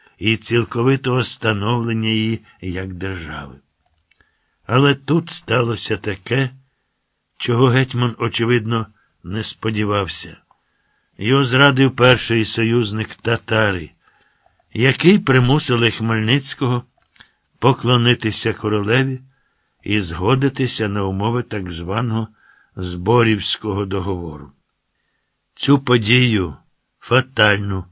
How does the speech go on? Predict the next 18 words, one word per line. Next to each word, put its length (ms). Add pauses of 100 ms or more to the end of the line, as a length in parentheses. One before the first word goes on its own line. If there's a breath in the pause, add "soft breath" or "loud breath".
(160)
для 220
українського 800
державотворення, 1120 (760)
треба 380
зрозуміти. 880 (600)
Як 240
ми 140
казали, 540
козаки 540
самотужки 800
не 140
могли 360
здолати 560
Польщі. 600 (1040)
Що 280
виказав 600
історичний 680
досвід, 600